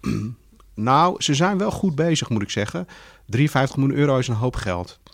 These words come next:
Ze hebben tot het einde van dit jaar van de curatoren gekregen. Ze hebben, zitten nu in een soort surseance van betaling, zeg maar. Eh, ze hebben tot het einde van het jaar om, eh, met al hun schuldeisers, eh, tot een vergelijk te komen. Eh, nou, daar zitten,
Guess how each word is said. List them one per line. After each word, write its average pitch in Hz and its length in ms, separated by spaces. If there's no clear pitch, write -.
Ze - 160
hebben 135 260
tot 123 140
het 110 120
einde 143 300
van 123 180
dit 110 180
jaar 127 260
van 127 120
de 120 80
curatoren 120 580
gekregen. 113 440
Ze 110 100
hebben, 104 200
zitten 110 280
nu 110 100
in 110 60
een 107 60
soort 101 320
surseance 104 560
van 95 120
betaling, 120 460
zeg 127 160
maar. 131 240
Eh, 98 420
ze 104 120
hebben 117 180
tot 107 140
het - 100
einde 127 220
van 120 120
het 117 100
jaar 113 300
om, 104 420
eh, 95 160
met 92 240
al 107 160
hun 104 120
schuldeisers, 101 760
eh, 92 200
tot 95 240
een 101 60
vergelijk 104 480
te - 80
komen. 139 380
Eh, 95 520
nou, 90 220
daar 92 100
zitten, 98 540